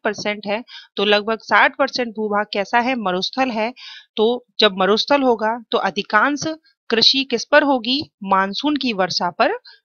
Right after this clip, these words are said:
निर्भर होगी। अतः राजस्थान की कृषि को क्या कहते हैं, मानसून का जुआ कहते हैं। यहाँ वर्ष भर में तीन प्रकार की फसलें होती हैं। वो कौन कौन सी होती हैं?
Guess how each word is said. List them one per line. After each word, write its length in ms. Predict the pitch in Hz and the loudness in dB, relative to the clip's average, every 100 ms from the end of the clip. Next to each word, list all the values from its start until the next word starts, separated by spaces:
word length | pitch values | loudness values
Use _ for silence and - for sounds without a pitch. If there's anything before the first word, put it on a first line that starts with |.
| - | -2
निर्भर 380 | 220 254 220 214 | 2 4 2 -2
होगी। 340 | 185 - 180 - - | -4 -6 -16 -10 -6
अतः 300 | - 294 339 | 0 4 4
राजस्थान 760 | 254 190 202 202 - 214 285 302 | 4 2 -2 -6 -6 -2 -2 -2
की 140 | 262 | -4
कृषि 400 | - 214 - 208 202 | -2 0 0 0 -4
को 100 | 220 | -4
क्या 200 | - 214 | -2 -2
कहते 300 | 262 247 - 220 | 0 -4 -4 -6
हैं, 200 | 226 262 190 | -6 -8 -6
मानसून 520 | 190 175 175 208 208 202 | -4 -4 -4 -10 -10 -4
का 120 | 190 | -4
जुआ 320 | 170 185 196 349 - - - - | -4 -2 2 0 -2 -14 -18 -2
कहते 300 | 220 208 180 | 0 0 -4
हैं। 240 | 175 170 165 _ - _ 170 | -10 -10 -14 _ -20 _ -2
यहाँ 380 | 233 262 330 330 240 | 0 2 -2 -4 0
वर्ष 280 | 220 330 - | 4 4 2
भर 220 | 330 277 233 | 2 0 0
में 180 | 247 | -4
तीन 420 | 254 - 349 381 330 | -6 -2 0 0 0
प्रकार 360 | 294 247 226 | -2 -2 -4
की 140 | - 202 202 | -4 -6 -4
फसलें 280 | - 190 | -2 -4
होती 380 | 190 170 - 170 | -4 -6 -8 -10
हैं। 140 | 170 165 _ 190 | -12 -14 _ -10
वो 100 | 190 | 0
कौन 260 | 202 214 | 2 2
कौन 200 | 226 254 | 0 -2
सी 140 | 247 262 | -2 -2
होती 340 | 247 269 269 | -2 -2 0
हैं? 180 | 262 349 | 0 -4